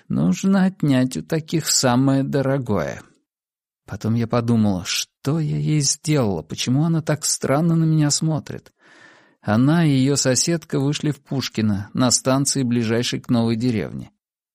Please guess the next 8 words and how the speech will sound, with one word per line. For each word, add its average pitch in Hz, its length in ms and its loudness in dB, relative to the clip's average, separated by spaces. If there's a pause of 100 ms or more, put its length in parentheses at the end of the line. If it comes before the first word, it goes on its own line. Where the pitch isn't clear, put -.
(320)
И 117 100 0
тут 196 280 -2
женщина, 139 540 0
сидевшая 135 540 -2
ко 127 160 0
мне 160 180 0
спиной, 151 480 0
обернулась, 185 920 0